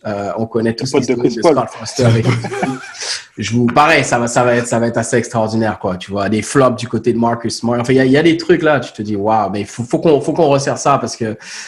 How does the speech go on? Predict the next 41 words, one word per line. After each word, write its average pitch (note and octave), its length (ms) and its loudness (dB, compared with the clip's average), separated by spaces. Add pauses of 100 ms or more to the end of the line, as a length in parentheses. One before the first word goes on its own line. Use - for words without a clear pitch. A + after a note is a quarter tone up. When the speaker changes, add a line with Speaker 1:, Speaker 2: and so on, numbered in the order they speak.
(260)
Speaker 1:
à B2 40 2
la B2+ 80 2
fin D3+ 160 0
du C3+ 100 -2
jour, D3 380 2
on B2 80 0
est B2 60 2
censé B2 320 0
regarder A#2+ 360 2
le A#2 100 2
meilleur A2+ 240 2
basket A2+ 400 -2
qu'on G#2+ 140 -4
veut, A#2+ 220 2
mais G#2 100 2
des G#2 140 -2
fois, B2 180 0
les G2+ 160 -2
fins A2 240 -4
de G#2 60 -4
match, A2+ 360 -2
là, A2+ 140 -2
t'es G2+ 140 -6
là A2 160 -2
juste G#2+ 220 -6
à G2 160 -2
review G#2+ 360 0
les G#2 160 -2
plays A2 460 -4
et F#2+ 60 -6
c'est F#2 140 -10
pas B2+ 120 -2
nécessairement A2+ 320 -2
agréable, F#2+ 380 -6
quoi. E2 120 -8
Donc, G#2 240 -6
moi, C3+ 200 4
c'est C3 120 -8
ça C3+ 140 -2
mon A#2 120 0
flop. A#2 360 -2